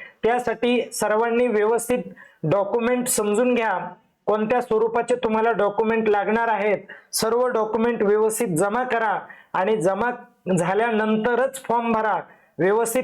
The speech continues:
माहिती सर्वांना मिळाली पाहिजे, ही याची थोडीशी जाणीव राहू द्या. आणि माहिती घेऊनच तुम्हाला व्यवस्थित फॉर्म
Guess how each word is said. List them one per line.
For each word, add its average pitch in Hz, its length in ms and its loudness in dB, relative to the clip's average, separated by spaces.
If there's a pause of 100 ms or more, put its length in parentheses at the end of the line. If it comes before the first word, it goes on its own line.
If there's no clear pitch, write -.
माहिती 226 640 0
सर्वांना 233 480 0
मिळाली 233 380 0
पाहिजे, 220 420 2 (640)
ही 240 360 2
याची 220 240 0
थोडीशी 247 720 2
जाणीव 226 380 2
राहू 226 220 2
द्या. 202 220 0 (360)
आणि 226 520 2 (120)
माहिती 208 500 0
घेऊनच 247 680 0 (320)
तुम्हाला 226 340 0
व्यवस्थित 226 580 0 (340)
फॉर्म 240 460 0